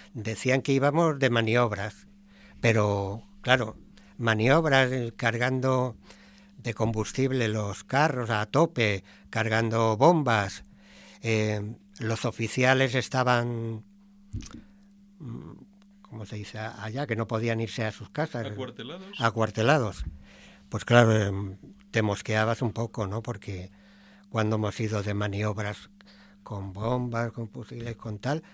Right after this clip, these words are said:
Speaker 1: pero claro, no sabíamos, no sabíamos nada. Lo sabría el coronel del regimiento y en Milán del Bosch, que yo lo conocí, al tipejo este.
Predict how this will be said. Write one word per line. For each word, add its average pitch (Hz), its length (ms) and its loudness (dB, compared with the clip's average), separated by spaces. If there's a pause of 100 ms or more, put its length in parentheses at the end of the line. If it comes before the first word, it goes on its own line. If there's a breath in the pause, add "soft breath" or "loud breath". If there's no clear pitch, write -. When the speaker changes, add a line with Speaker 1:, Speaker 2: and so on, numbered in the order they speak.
(160 loud breath)
Speaker 1:
pero 107 160 -6
claro, 135 160 4
no 120 120 2
sabíamos, 98 680 0
no 101 140 -10
sabíamos 120 480 0
nada. 131 380 0 (760 loud breath)
Lo 117 180 -2
sabría 107 340 -2
el 113 100 0
coronel 123 520 4
del 147 220 2
regimiento 113 720 0
y 147 100 2
en 110 100 0
Milán 110 260 0
del 117 180 0
Bosch, 143 300 -4 (320 loud breath)
que 107 140 -4
yo 98 120 -4
lo 107 120 0
conocí, 135 480 -2 (520)
al 107 300 -12
tipejo 117 560 -6
este. 175 240 -6